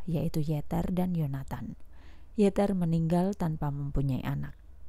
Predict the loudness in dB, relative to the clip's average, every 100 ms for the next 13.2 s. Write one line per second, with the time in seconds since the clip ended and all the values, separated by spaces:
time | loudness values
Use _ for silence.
0 | -4 -4 -2 2 2 2 0 0 -2 -2
1 | -2 0 2 4 2 2 0 -2 0 0
2 | 0 -2 -6 -8 -10 -12 -6 2 2 4
3 | 4 4 4 2 0 -4 -6 0 2 2
4 | 0 -2 -2 -6 -10 -14 -16 -16 -16 -16
5 | -18 -18 -18 -18 -12 0 4 6 6 6
6 | 4 4 4 4 4 4 4 2 2 0
7 | -4 -4 -2 -4 -6 -12 -14 -16 -16 -18
8 | -18 -18 -18 -16 -14 -16 -14 -2 4 6
9 | 6 4 4 4 2 2 4 2 2 0
10 | -2 -2 -4 -4 -4 -6 -8 -10 -10 -12
11 | -6 0 0 0 0 2 2 4 8 8
12 | 10 6 4 2 2 4 6 12 12 10
13 | 0